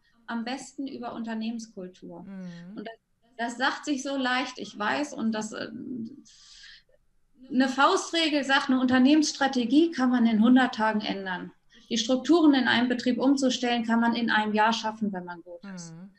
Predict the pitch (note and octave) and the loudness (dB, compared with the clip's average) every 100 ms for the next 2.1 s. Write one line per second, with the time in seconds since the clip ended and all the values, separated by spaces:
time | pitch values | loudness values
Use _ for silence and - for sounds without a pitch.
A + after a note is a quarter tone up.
0 | _ - A3 A3+ A#3+ A3+ A3 B3+ D#4+ D#4 | _ -6 2 2 2 -2 2 6 6 4
1 | - A#3 A3+ A#3 G#3 G#3 - C#4+ C4 C4 | 0 -2 0 -2 -2 -4 -2 0 0 -2
2 | - | -6